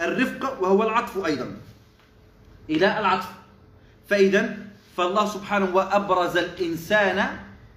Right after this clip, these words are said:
إلى رفقه منذ، قالوا شوف أنت، منذ أن كان في، كما كنا نقول قبل قليل، وهو في رحم أمه، في رحم أمه. أول شيء الوجه جهة الظهر، الأنف بين الرجلين.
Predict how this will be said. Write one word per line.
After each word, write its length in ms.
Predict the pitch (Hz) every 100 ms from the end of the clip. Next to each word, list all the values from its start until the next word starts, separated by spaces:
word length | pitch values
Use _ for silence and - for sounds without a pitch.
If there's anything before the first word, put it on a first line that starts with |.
| - -
إلى 400 | 160 180 226 - 196
رفقه 500 | 196 - 151 127 104 - - -
منذ، 460 | 262 311 247 196 190
قالوا 220 | 190 170
شوف 220 | 196 190
أنت، 160 | 175 180
منذ 260 | 226 269 262
أن 140 | 233 196
كان 240 | 233 208
في، 220 | 220 226 - -
كما 140 | 196
كنا 200 | 196 190
نقول 140 | - -
قبل 160 | 156
قليل، 340 | - 147 120 101 - - - -
وهو 200 | 220 226
في 100 | 226
رحم 240 | 240 247 220 214
أمه، 320 | 156 120 104 - - - -
في 100 | 220
رحم 280 | 254 247 233 202
أمه. 280 | 170 117 101 - - -
أول 260 | 220 226 208
شيء 240 | 180 120 - - - - - - - - - - -
الوجه 380 | 170 208 226 185 - - -
جهة 280 | 190 196 180
الظهر، 400 | - 160 - - - - - - - -
الأنف 320 | 208 240 220 - - 131
بين 300 | 190 208 220 233 - -
الرجلين. 560 | 175 190 160 165 110